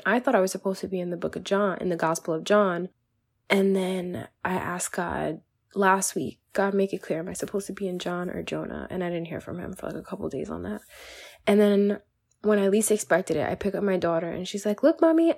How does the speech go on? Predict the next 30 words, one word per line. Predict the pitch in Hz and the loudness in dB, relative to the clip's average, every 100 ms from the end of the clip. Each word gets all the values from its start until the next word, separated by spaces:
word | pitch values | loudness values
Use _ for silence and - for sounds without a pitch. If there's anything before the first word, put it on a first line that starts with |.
| - | 0
I | 202 | -2
painted | - 269 277 285 | -2 2 4 4
a | 277 | 4
picture | 220 - 185 | 2 -2 -8
today | 165 - 160 165 165 165 | -8 -6 -4 -2 -4 -4
and | 190 185 | -2 -2
it's | 175 - | -2 -6
Jonah | - 190 185 208 220 | -2 0 0 0 -2
inside | - 180 - - - | -4 -8 -8 -10 -8
the | - | -6
whale. | - - - 214 - - - _ | -6 -6 -8 -10 -14 -20 -20 _
He | - | 4
was | 302 277 | 4 4
trying | - 196 | 2 2
to | 185 | 4
run | 175 | 0
away | 175 160 | -2 -4
from | 170 - - | -6 -10 -12
God | - - | -10 -12
because | - 196 190 | -10 -6 -6
he | - | -4
didn't | 190 175 | -4 -4
wanna | 170 | -6
follow | 175 170 170 | -4 -6 -4
instructions." | 185 - - - - 65 208 | -6 -6 -8 -10 -10 -10 -8
And | 196 | -6
I | |
was | 196 202 | -4 -6
just | 202 208 - | -6 -10 -6
like, | 208 202 | -6 -6